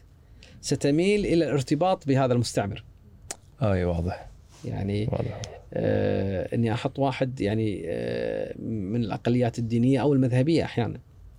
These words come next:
Speaker 1: فيكون ارتباط لأنه يعلم أن، أن، أن استقراره في هذا المكان هو، هو وفق، يعني، استقراره في هذا المكان جاء من، من الحماية اللي أنا
Speaker 2: صح.
Speaker 1: أقدمها له،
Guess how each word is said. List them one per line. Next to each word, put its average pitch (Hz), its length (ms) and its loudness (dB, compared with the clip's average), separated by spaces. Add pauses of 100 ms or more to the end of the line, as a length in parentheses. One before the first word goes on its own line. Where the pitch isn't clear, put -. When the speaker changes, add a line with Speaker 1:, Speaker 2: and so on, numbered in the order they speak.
(640)
Speaker 1:
فيكون 123 400 2
ارتباط 156 480 2
لأنه 139 340 4
يعلم 147 400 2
أن، 131 200 0
أن، 123 440 2
أن 123 440 0
استقراره 147 580 0
في 135 160 2
هذا 127 180 2
المكان 127 400 2
هو، 143 480 0
هو 139 360 -2
وفق، - 260 -6
يعني، 113 360 0
استقراره 143 420 -2
في 135 100 2
هذا 127 160 4
المكان 147 480 2
جاء 151 300 2
من، 151 380 0
من 143 100 2
الحماية 160 520 2
اللي 147 260 4
أنا 139 300 0 (560)
Speaker 2:
صح. - 100 -4
Speaker 1:
أقدمها 127 460 2
له، 104 100 0